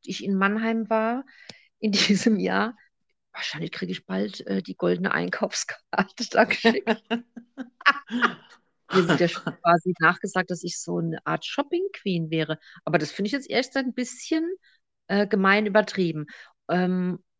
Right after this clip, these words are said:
Speaker 1: und
Speaker 2: Wer
Speaker 1: also
Speaker 2: hat das gesagt?
Speaker 1: Ja, das wird in der Familie, wird es mittlerweile so, das entwickelt sich, glaub ich, so langsam so ein Running Gag, dass es dann quasi heißt, die Barbara hat sich wieder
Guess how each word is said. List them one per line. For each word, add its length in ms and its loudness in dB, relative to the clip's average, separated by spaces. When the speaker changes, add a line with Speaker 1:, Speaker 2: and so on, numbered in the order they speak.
Speaker 1:
und 280 2
Speaker 2:
Wer 260 8
Speaker 1:
also 20 6
Speaker 2:
hat 180 4
das 200 -6
gesagt? 580 -12
Speaker 1:
Ja, 180 4
das 220 -2
wird 140 0
in 100 2
der 80 6
Familie, 600 2
wird 100 -2
es 120 -6
mittlerweile 580 2
so, 380 4
das 180 -8
entwickelt 420 2
sich, 100 -6
glaub 260 2
ich, 80 -4
so 100 0
langsam 400 2
so 120 0
ein 300 0
Running 340 4
Gag, 200 0
dass 140 2
es 80 -8
dann 120 0
quasi 320 0
heißt, 200 2
die 60 -2
Barbara 420 2
hat 160 -2
sich 180 -8
wieder 160 0